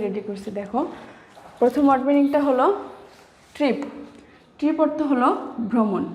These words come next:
লিবারেশন অর্থ হলো স্বাধীনতা। মিউজিয়াম জাদুঘর, ওয়ার্মলি উষ্ণভাবে, রেয়ার দুর্লভ, এক্সিবিটস প্রদর্শনী, ওয়েলকাম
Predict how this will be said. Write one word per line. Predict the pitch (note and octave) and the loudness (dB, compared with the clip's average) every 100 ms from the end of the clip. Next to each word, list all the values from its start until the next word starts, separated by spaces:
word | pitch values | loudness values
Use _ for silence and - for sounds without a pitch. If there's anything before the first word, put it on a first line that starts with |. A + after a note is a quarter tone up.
| - - - - _ _ _ _ - _ - A#3 | -14 -18 -20 -20 _ _ _ _ -20 _ 0 2
লিবারেশন | A#3 C4 D4+ D#4+ D#4+ C4+ | 4 4 2 2 0 0
অর্থ | D#4 C#4 | -2 -2
হলো | C4 C4+ G4 - - | 0 0 0 -6 -10
স্বাধীনতা। | - G#3+ A#3 G#3 F#3+ F#3+ - - - - - - - - _ _ A#3+ | -4 0 0 0 -2 -8 -12 -18 -20 -20 -20 -20 -20 -20 _ _ 2
মিউজিয়াম | B3+ B3+ D4 D#4+ - - - - A3 | 4 4 4 2 2 -6 -12 -8 2
জাদুঘর, | A3+ G#3 A3 B3 C#4 F4 - - - - A#3 | 4 4 2 0 0 -2 -8 -16 -20 -8 2
ওয়ার্মলি | B3+ C#4 D4 F#4 A#4 - - | 4 4 4 2 -2 -6 -6
উষ্ণভাবে, | C4+ C#4+ C4 A3+ F3+ F#3 - - - - G#3+ | -2 0 2 2 -2 -6 -10 -16 -20 -10 0
রেয়ার | B3 C4+ F#4+ - - - - A3+ | 2 4 2 0 -10 -18 -10 -2
দুর্লভ, | A3+ A3+ A3+ G#3+ - - - - - A3+ | 2 4 4 2 0 -8 -16 -20 -6 -2
এক্সিবিটস | A#3 C4 C#4 D#4 G4 - - - | 2 2 0 0 -2 -6 -14 -8
প্রদর্শনী, | A#3 A3+ B3 - F#3+ F3 F3+ - - - - | -4 -2 -2 0 0 -2 -6 -12 -20 -20 -6
ওয়েলকাম | A3+ B3 B3 C#4+ | -2 0 2 4